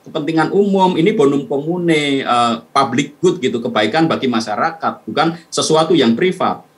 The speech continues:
Tetapi kalau ada masyarakat mengusahakan jasa pendidikan sebagai sesuatu yang privat, dan kemudian dia bisa membayar dengan dana yang lebih, dan kemudian ini kemudian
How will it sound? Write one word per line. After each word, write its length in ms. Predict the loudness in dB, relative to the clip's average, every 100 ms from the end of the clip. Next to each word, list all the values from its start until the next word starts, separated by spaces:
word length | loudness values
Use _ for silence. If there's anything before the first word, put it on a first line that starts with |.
| -8
Tetapi 240 | -2 -2 0
kalau 240 | 0 2
ada 240 | 0 0
masyarakat 480 | 0 0 0 -2 -2
mengusahakan 560 | -6 -6 -2 -2 0 0
jasa 240 | 0 -2
pendidikan 480 | 0 -2 -2 -2 -4
sebagai 320 | -2 -4 -4
sesuatu 400 | -4 -2 0 0
yang 160 | -2 -2
privat, 560 | 0 0 2 0 -4 -8 _ -4
dan 160 | -2
kemudian 400 | 2 2 2 0
dia 160 | 2 0
bisa 240 | 0 0
membayar 640 | 2 2 2 2 4 2 0
dengan 240 | 0 0
dana 240 | 0 0
yang 180 | 0 0
lebih, 460 | -2 -2 0 0 -2 -10
dan 160 | -2 -2
kemudian 560 | 0 -2 0 0 0 -2
ini 240 | 0 0
kemudian 640 | -2 -4 -2 0 0 -2